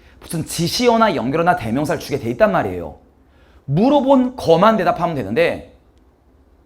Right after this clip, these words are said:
물어보지 않은 지 혼자 구문독해 하고 있는 거야. 지 혼자 수식어구와 근거도 아닌 문장에는 뭔가 나온 요소에 자기 혼자 머리가 하얘지는 거예요. 그래서 물어본 것만 대답하라는 거는 유형별로 물어본 대로만 문제를 풀어라예요.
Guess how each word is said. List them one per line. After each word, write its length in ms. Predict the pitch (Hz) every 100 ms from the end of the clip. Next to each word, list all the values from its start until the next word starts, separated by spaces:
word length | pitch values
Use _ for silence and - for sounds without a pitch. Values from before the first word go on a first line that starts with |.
| -
물어보지 500 | 123 180 175 170 139
않은 380 | 117 214 - - _ _ _ _
지 180 | - 196
혼자 320 | 185 196 190
구문독해 500 | - 151 165 180 -
하고 120 | 123 104
있는 200 | 92 76
거야. 180 | 78 - _ - _ _
지 200 | - 190
혼자 520 | 196 180 226 240 - - _ _ _ _ _
수식어구와 1040 | - 302 269 285 214 165 131 160 123 85 -
근거도 420 | 160 196 233 196
아닌 180 | 196 165
문장에는 340 | 151 170 165
뭔가 200 | 131 143
나온 340 | 107 110 156 143
요소에 300 | 113 156 -
자기 220 | 123 131
혼자 180 | 151 139
머리가 220 | 101 117
하얘지는 500 | - 226 254 247 143
거예요. 300 | 95 87 65 - _ _ - -
그래서 600 | - 202 180 180 135 76 - _ _ - _ _ _ _ _ -
물어본 560 | 143 165 214 254 269 240
것만 240 | 220 214
대답하라는 500 | 131 135 156 160 135
거는 400 | 104 160 104 -
유형별로 800 | 120 151 175 214 254 240 196 202
물어본 540 | 190 127 165 180 190 175
대로만 440 | 113 113 190 262
문제를 300 | 214 156 147 -
풀어라예요. 560 | 233 214 117 87 80